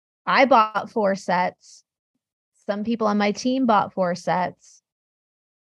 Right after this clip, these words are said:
And, but my volume, as you can imagine, like, tripled. And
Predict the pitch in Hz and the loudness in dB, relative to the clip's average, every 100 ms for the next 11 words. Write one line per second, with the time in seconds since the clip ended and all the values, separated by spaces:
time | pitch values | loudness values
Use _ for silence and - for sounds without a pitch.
0 | - 196 190 180 180 170 - 196 214 202 | -4 0 2 0 -4 -8 -12 0 4 4
1 | - 202 214 233 233 - 190 185 202 320 | 2 0 2 4 2 -2 -6 2 4 4
2 | 254 185 180 220 254 - 208 208 220 208 | 4 0 0 -2 -4 -4 -4 -2 -4 -4
3 | 185 208 285 277 208 185 185 190 180 _ | -4 0 2 2 2 0 0 0 -2 _
4 | - - 202 196 - - - - _ _ | -8 -2 -2 -2 -6 -8 -16 -20 _ _
5 | _ _ _ _ _ _ _ _ _ _ | _ _ _ _ _ _ _ _ _ _
6 | _ - 208 202 196 196 | _ -2 2 2 2 -2